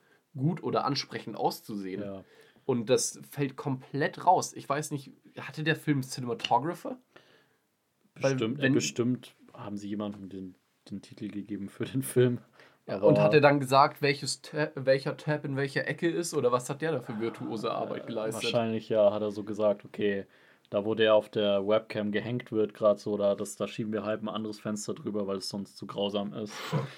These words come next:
Speaker 2: Äh, wir cutten genau das Video jedes Mal, wenn man Gewalt sehen würde aus irgendeinem Grund.
Speaker 1: Mhm.
Speaker 2: Schneiden wir die Kamera perfekt, äh,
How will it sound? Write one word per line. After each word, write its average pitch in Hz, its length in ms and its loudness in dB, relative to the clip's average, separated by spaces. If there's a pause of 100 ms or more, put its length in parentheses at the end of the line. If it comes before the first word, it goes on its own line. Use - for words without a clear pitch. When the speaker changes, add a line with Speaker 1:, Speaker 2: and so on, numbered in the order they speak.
(240)
Speaker 2:
Äh, 101 260 2
wir 110 140 -2
cutten 135 320 0
genau 113 340 4
das - 320 -4
Video 120 240 2
jedes 113 320 2
Mal, 110 240 2
wenn 110 140 -2
man 107 160 -2
Gewalt 110 360 2
sehen 107 300 -2
würde 110 180 0
aus 110 200 -4
irgendeinem 107 400 -6
Grund. 104 400 -6 (100)
Speaker 1:
Mhm. 127 300 0
Speaker 2:
Schneiden 113 360 2
wir 107 80 -4
die 107 80 -4
Kamera 110 380 -2
perfekt, 107 640 -6 (320)
äh, 107 320 -4